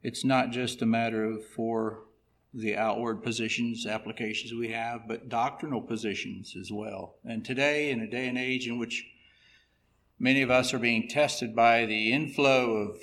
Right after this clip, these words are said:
information from many sources in the Christian world, our positions doctrinally are being challenged.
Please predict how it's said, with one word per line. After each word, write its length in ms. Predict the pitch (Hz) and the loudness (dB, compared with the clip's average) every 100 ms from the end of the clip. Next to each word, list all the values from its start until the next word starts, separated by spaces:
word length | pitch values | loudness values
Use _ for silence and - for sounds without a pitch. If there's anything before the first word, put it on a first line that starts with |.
| - | -4
information 760 | 151 135 139 135 135 127 123 104 | -2 -2 2 4 6 6 4 2
from 240 | - 110 | 0 2
many 220 | 131 135 | 2 2
sources 1040 | 127 139 139 127 117 92 92 - - - - _ _ _ _ _ _ _ _ 117 | 0 2 2 2 -2 -2 -6 -10 -12 -16 -20 _ _ _ _ _ _ _ _ -6
in 80 | |
the 60 | 107 | -6
Christian 600 | - 123 - 113 101 95 _ _ _ _ _ _ _ _ _ _ _ _ _ _ _ _ _ - | -4 -6 -4 -4 -6 -8 _ _ _ _ _ _ _ _ _ _ _ _ _ _ _ _ _ -4
world, 500 | 113 113 101 92 85 - _ _ _ _ _ _ _ _ _ _ _ _ _ _ _ _ - | 0 2 0 -2 -6 -16 _ _ _ _ _ _ _ _ _ _ _ _ _ _ _ _ -4
our 120 | 107 | -4
positions 640 | 117 107 113 110 110 101 | -2 0 0 2 0 -2
doctrinally 760 | 110 110 110 110 98 90 85 87 _ _ _ _ _ _ _ _ _ _ _ _ _ _ _ _ _ _ _ _ _ _ _ _ _ _ _ _ _ _ _ _ _ _ _ _ _ - | 0 0 2 -2 -2 -4 -8 -12 _ _ _ _ _ _ _ _ _ _ _ _ _ _ _ _ _ _ _ _ _ _ _ _ _ _ _ _ _ _ _ _ _ _ _ _ _ -8
are 100 | 110 | -6
being 260 | 101 101 95 | -4 -4 -4
challenged. 640 | - 107 104 90 85 - | -4 -4 -4 -6 -8 -12